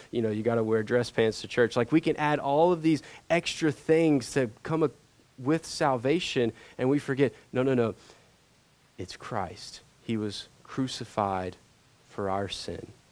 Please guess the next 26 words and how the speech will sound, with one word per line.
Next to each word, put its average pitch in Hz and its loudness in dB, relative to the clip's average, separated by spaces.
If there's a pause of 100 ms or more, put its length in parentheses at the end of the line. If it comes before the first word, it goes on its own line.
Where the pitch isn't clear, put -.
(720)
for 104 -2
our 107 2
sin 101 -2
of 95 -4
trying 98 -4
to, 92 -6 (760)
either 101 -2
when 95 -4
we 95 -6
rebel 95 -4
against 101 -4
him, 131 -2 (680)
or 110 -4
even 123 0
for 107 -4
our 101 0
current 107 0
sin 95 -4
of 92 -4
where 92 -2
we 95 -6
try - -4
to - -4
add 95 -4
our 90 -4
works 95 -8